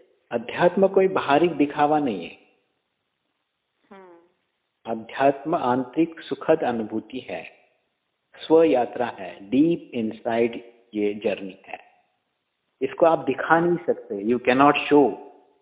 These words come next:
Speaker 2: हम्म।
Speaker 1: ठीक है, तो ये बिल्कुल सीक्रेट है, गुप्त है, और ये अपने आप आ जपा जाप अंदर से आप परमात्मा को याद करने की विधि और जाना आना आपका निरंतर लगा रहता है।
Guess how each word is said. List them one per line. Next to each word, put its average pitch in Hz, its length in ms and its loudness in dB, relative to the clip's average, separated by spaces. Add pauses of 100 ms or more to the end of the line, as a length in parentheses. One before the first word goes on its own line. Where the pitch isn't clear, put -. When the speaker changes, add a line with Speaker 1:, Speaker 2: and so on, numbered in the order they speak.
(1200)
Speaker 2:
हम्म। 175 340 -20 (500)
Speaker 1:
ठीक 120 240 -4
है, - 320 -8 (500)
तो 208 80 0
ये 208 200 4
बिल्कुल 190 480 2
सीक्रेट 160 680 2
है, 156 260 -2
गुप्त 120 400 -6
है, 143 540 -8 (880)
और 160 240 4
ये 165 200 2
अपने 147 320 2
आप 151 360 0
आ 143 180 4
जपा 123 360 2
जाप 143 240 2
अंदर 123 300 0
से 135 260 -2
आप 123 280 4
परमात्मा 113 540 -2
को 156 180 -8
याद 113 280 0
करने 107 340 -8
की 120 200 -10
विधि 113 420 -2
और 127 300 2
जाना 123 280 -2
आना 110 420 -6
आपका - 280 -6
निरंतर 120 480 0
लगा 98 300 -4
रहता 90 360 -14
है। - 120 -20